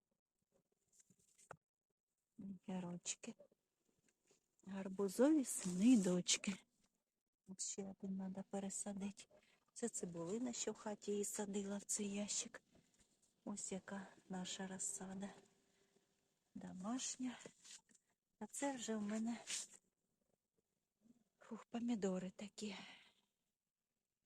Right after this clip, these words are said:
Теж ті, що в хаті стояли.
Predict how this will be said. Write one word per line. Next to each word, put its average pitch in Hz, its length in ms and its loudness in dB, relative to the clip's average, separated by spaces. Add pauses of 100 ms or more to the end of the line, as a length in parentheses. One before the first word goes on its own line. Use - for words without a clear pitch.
(1400)
Теж 190 220 -6 (100)
ті, - 120 -10
що - 160 -4
в 196 60 -10
хаті 190 320 -8
стояли. 196 640 -4